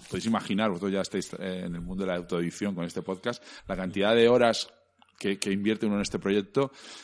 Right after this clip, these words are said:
eh, esto lo hace uno por capricho y porque le apetece y por amor al arte. Entonces, ojalá yo tuviera una edición digna de John Keel y hubiera dicho, "Pues mira, no,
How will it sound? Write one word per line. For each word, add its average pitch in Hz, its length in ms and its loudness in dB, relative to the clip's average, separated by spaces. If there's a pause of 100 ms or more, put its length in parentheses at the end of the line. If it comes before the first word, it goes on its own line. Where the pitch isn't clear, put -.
(120)
eh, 95 240 -8
esto 104 220 -6
lo 98 60 -2
hace 101 120 -10
uno 101 140 -4
por 90 120 -6
capricho 101 400 -6
y 113 40 -4
porque 87 200 -10
le 71 60 -8
apetece 82 380 -8
y 98 40 -6
por 87 140 -6
amor 78 220 -6
al 87 80 -2
arte. 82 200 -8
Entonces, 69 240 -14
ojalá 113 480 0
yo 104 200 2
tuviera 101 320 -2
una 98 160 0
edición 92 340 -4
digna 95 320 -4
de 90 140 -4
John 90 160 -8
Keel 107 260 -2
y 92 300 -6
hubiera 95 200 -2
dicho, 92 240 -6
"Pues 80 160 -12
mira, 92 280 -4
no, 90 440 -6